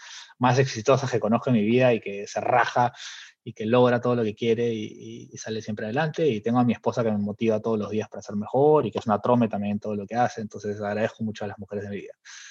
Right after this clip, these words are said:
No tengo un ídolo, un personaje que, que me digas que, que lo admiro muchísimo, tal vez Tom York de Radiohead, <laughs> me parece un capo,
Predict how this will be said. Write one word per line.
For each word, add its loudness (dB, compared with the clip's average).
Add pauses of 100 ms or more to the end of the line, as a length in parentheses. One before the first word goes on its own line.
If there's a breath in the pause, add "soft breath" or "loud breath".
(340 loud breath)
No 2
tengo 8
un 4
ídolo, 8
un 4
personaje -4
que, -4 (180)
que -6
me -4
digas -6
que, -10
que -12
lo -6
admiro -4
muchísimo, -6
tal 2
vez 2
Tom 2
York 4
de -8
Radiohead, -2 (160)
<laughs> -10
me -6
parece -10
un -6
capo, -8